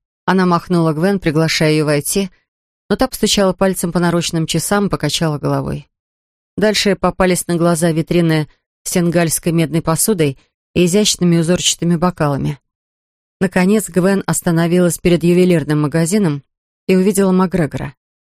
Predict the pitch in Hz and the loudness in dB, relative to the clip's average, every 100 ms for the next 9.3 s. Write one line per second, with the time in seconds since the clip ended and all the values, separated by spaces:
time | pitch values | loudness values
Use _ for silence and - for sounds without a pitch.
0 | - 233 240 220 226 214 220 208 269 254 | -2 0 2 2 2 2 0 0 0 0
1 | 170 180 190 - 175 180 - 190 175 147 | 2 2 0 -2 -2 -4 0 0 0 -2
2 | 151 170 - - 170 170 156 139 - 147 | -2 -4 -4 -4 0 0 0 -2 -2 -6
3 | 143 _ _ _ - 190 170 190 175 175 | -8 _ _ _ -4 -2 2 2 2 2
4 | 185 208 170 160 151 151 147 180 190 - | 2 0 0 0 0 -2 -2 0 -2 -2
5 | 175 165 170 165 151 147 - _ _ _ | -2 -2 0 0 0 -2 -8 _ _ _
6 | _ _ _ _ _ 185 190 240 208 202 | _ _ _ _ _ 0 2 2 2 2
7 | 202 190 180 165 180 185 - 180 175 175 | 2 2 2 2 0 0 0 0 0 0
8 | 165 160 151 156 147 202 202 180 190 196 | 2 2 0 0 0 0 0 0 0 2
9 | 165 143 | 0 -2